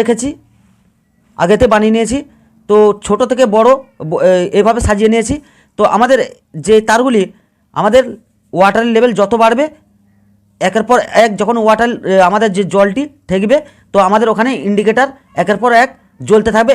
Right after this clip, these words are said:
এবং তোমাদের পার্সেন্ট দেখাবে যে কত পার্সেন্ট আমাদের ট্যাঙ্কিতে জল আছে বা জল নেই। তো আমি, আমি প্রথম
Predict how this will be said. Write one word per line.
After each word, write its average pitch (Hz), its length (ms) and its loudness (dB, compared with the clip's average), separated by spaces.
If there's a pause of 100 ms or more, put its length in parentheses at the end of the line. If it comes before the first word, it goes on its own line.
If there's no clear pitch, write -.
(140)
এবং 220 120 2 (120)
তোমাদের 214 260 -2 (280)
পার্সেন্ট 196 360 0 (200)
দেখাবে 190 340 0
যে 185 140 -4
কত 196 180 -4
পার্সেন্ট 214 340 -4 (100)
আমাদের 208 220 -2
ট্যাঙ্কিতে 214 360 -2 (400)
জল 185 260 2
আছে 254 140 -4 (480)
বা 180 160 2 (520)
জল 220 160 2 (440)
নেই। 202 240 0 (520)
তো 190 60 2 (500)
আমি, 233 140 2 (100)
আমি 226 200 0
প্রথম 262 300 0